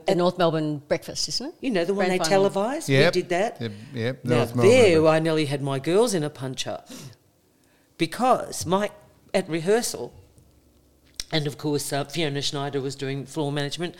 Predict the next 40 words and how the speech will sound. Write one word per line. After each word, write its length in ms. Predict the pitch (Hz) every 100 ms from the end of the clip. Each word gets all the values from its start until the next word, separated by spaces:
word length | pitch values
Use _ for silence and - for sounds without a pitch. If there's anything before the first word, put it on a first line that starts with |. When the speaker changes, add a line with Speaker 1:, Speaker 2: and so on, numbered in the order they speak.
| - -
Speaker 2:
It's 160 | 185 180
been 220 | 151 147
televised, 560 | - 131 131 120 123
so 240 | - 143 147 - - -
you've 160 | 165 160
got 100 | 143
to 60 |
look, 240 | 135 165 - _ -
you 120 | 160
know 120 | 110
this, 220 | 104 117 -
Speaker 3:
Yep. 200 | 110 113
Speaker 2:
you've 140 | 185 143
got 120 | 127
to 60 |
look 220 | 123 131 139
at 60 |
how 160 | 131 131
it 60 | 131
all. 200 | 135 131 - - -
So 200 | 208 160
I've 100 | -
got 200 | - -
the 180 | 139 139
fifty-five 760 | - 147 143 160 - 135 135 -
girls 420 | 175 170 170 -
on 140 | 139
stage. 280 | 135 143 147
Of 100 | 139
course, 220 | - 139
they 140 | - 127
all 120 | 135
turn 260 | 131 131 113
up 140 | 113
for 80 | -
telly, 340 | 104 139 123 107
don't 240 | 123 123
they? 140 | 113 113
Speaker 3:
Yeah. 280 | 110 117 151
Speaker 2:
Yeah. 140 | 135